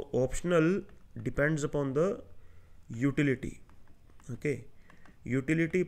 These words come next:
plus interest, ठीक है, कि आपका ऑप्शनल कितनी आपकी हेल्प करता है।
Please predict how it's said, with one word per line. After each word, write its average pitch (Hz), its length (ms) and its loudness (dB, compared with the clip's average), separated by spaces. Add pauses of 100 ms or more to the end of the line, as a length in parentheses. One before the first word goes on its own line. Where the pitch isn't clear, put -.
plus 143 240 0 (140)
interest, 120 580 -4 (760)
ठीक 127 160 -2
है, 156 60 2 (1200)
कि 165 120 4 (200)
आपका 139 280 10
ऑप्शनल 165 420 12 (100)
कितनी 160 380 8
आपकी 147 200 -2
हेल्प 123 260 6
करता 110 260 6
है। - 20 0